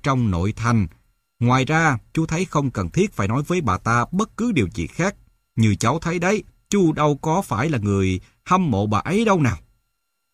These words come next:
Nói rồi, nét mặt chú ấy vụt thay đổi ngay. "Và vì Chúa, cháu phải chắc chắn là hãy luôn tránh xa bà ấy đi nhé.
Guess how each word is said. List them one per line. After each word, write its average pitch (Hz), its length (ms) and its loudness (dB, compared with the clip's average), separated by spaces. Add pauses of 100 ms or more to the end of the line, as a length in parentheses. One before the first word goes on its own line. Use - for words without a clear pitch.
(140)
Nói 143 320 -2
rồi, 87 280 -2 (240)
nét 151 140 2
mặt 139 300 -2
chú 135 100 -2
ấy 143 160 -2
vụt 107 320 -4
thay 123 160 -4
đổi 98 180 -2
ngay. 151 260 -2 (360)
"Và 127 340 4
vì 139 200 2
Chúa, 240 340 2 (560)
cháu 139 220 2
phải 101 200 -4
chắc - 260 -6
chắn 202 220 -2
là 120 280 0 (140)
hãy 110 220 0
luôn 151 360 2
tránh 151 240 -2
xa 131 300 2
bà 107 160 -2
ấy 139 200 -2
đi 139 140 2
nhé. 156 260 2